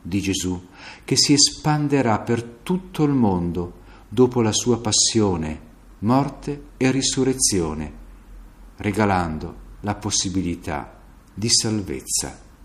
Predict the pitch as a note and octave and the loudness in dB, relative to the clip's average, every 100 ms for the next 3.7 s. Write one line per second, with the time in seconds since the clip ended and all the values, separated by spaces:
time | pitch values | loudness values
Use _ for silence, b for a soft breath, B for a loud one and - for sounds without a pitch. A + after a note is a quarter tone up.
0 | - - F#2+ G2+ G2+ G#2+ F#2 C2 C2+ C#3+ | -20 -6 -2 0 0 0 -2 -6 -10 -14
1 | - - - - - - - - _ - | -20 -20 -20 -20 -20 -20 -20 -20 _ -20
2 | - - - B B B B B - C3+ | -20 -20 -20 B B B B B 0 0
3 | C3 C#3 - F#2+ E2+ D#2+ | 4 2 2 0 0 -6